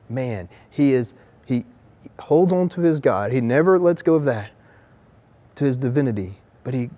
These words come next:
becomes a man, servant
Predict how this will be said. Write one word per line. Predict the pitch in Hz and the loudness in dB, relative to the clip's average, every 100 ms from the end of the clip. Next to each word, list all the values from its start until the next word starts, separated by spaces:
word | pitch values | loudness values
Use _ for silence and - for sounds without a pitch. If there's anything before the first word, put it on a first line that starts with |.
| 135 | -8
becomes | - - - 160 165 160 147 - _ _ _ _ _ - | -8 -8 -8 -4 -2 -4 -8 -14 _ _ _ _ _ -6
a | |
man, | 113 117 127 107 82 85 - _ _ _ _ _ _ _ _ _ _ _ _ _ _ _ _ _ _ _ _ _ _ _ _ _ _ _ _ _ _ _ _ | -2 0 -2 -4 -10 -14 -20 _ _ _ _ _ _ _ _ _ _ _ _ _ _ _ _ _ _ _ _ _ _ _ _ _ _ _ _ _ _ _ _
servant | - - - 151 120 92 _ - | -16 -12 -2 0 0 -4 _ -20